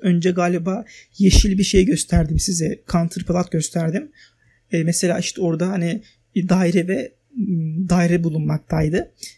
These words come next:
Mesela o daire mesela oradaki minimumdan uzaktı. İşte ama minimumdan uzak ama orada aslında başka bir yeni ye-, e, bir, e, kayı fonksiyonu bulunmakta. Çünkü kayı fonksiyonu değiştiriyorsun. Artık kayı fonksiyonu değişmekte. E,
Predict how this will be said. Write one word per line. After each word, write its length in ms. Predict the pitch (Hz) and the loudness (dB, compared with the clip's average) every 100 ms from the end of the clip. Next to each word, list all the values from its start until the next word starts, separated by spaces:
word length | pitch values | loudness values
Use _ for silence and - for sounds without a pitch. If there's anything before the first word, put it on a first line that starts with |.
| _ | _
Mesela 300 | 185 - 170 | -2 -2 -2
o 160 | - 160 | -2 0
daire 260 | 180 180 185 | 0 0 -2
mesela 360 | 175 180 175 | -2 -4 -4
oradaki 340 | - 180 175 175 | -4 -4 -4 -2
minimumdan 460 | 175 175 165 220 | 0 0 -2 -2
uzaktı. 480 | 202 185 185 - 165 - _ _ | -2 -2 -2 -6 -16 -16 _ _
İşte 240 | - - 185 | -12 -8 0
ama 340 | 175 240 - _ | 2 2 -2 _
minimumdan 480 | 202 170 175 185 202 | 0 2 2 2 0
uzak 240 | 196 196 254 | 0 -2 0
ama 140 | 196 | 0
orada 260 | 190 175 190 | 0 -2 0
aslında 420 | 165 - 226 170 | 0 -2 -2 -2
başka 340 | 175 - - | -4 -4 -2
bir 260 | 190 - - _ _ - | -2 -2 -10 _ _ -4
yeni 400 | 165 202 240 190 | 2 4 4 2
ye-, 140 | 180 185 | -2 -4
e, 220 | 160 156 | -6 -4
bir, 240 | 180 185 - | -4 -4 -6
e, 300 | 170 160 156 | -6 -6 -2
kayı 200 | 185 196 | 0 0
fonksiyonu 460 | 185 170 - 165 | -2 -4 -2 -4
bulunmakta. 340 | 151 156 156 - | -2 -4 -4 -4
Çünkü 200 | 180 175 | -6 -2
kayı 160 | 180 | -2
fonksiyonu 460 | 175 180 165 175 170 | 0 -2 -2 -2 -2
değiştiriyorsun. 640 | 165 165 202 185 165 - | -4 -6 -2 -2 -2 -6
Artık 280 | 190 165 190 | -8 -8 -6
kayı 160 | - 170 | -4 -4
fonksiyonu 400 | 175 165 185 170 | -4 -6 -6 -4
değişmekte. 640 | 156 156 170 - 208 220 - - - - | -4 -4 -6 -6 -8 -8 -12 -20 -14 -4
E, 260 | 165 160 | -2 -2